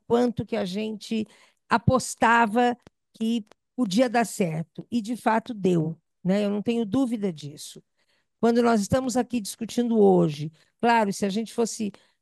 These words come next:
detalhar a realidade brasileira hoje, tá todo mundo muito assustado, todo mundo tentando interpretar, tentando traduzir,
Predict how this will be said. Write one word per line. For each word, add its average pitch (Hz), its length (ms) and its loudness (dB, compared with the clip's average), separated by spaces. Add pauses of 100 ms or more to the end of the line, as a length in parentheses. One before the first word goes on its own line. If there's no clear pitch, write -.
(160)
detalhar 233 640 2
a - 20 2
realidade 202 580 -4
brasileira 180 640 -4
hoje, 214 280 2
tá 240 200 -2
todo 277 260 -4
mundo 262 240 -6
muito 254 280 -2
assustado, 165 720 -6
todo 240 280 2
mundo 247 180 -2
tentando 269 840 0 (280)
interpretar, 240 920 -2
tentando 247 560 -6
traduzir, 226 760 -4